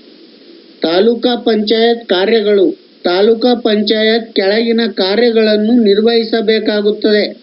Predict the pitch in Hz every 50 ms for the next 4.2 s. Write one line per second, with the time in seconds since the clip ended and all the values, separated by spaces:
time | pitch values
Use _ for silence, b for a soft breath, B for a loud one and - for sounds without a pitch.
0 | _ - - - - - _ _ - - - - - - - - - - 269 135
1 | 170 190 202 233 240 233 - - 226 220 220 214 - 202 196 208 233 247 233 -
2 | - - 226 208 180 175 170 - 175 190 208 214 233 233 233 233 - 269 247 226
3 | 208 214 226 226 220 240 233 226 220 214 220 220 214 214 214 214 226 247 262 247
4 | - - -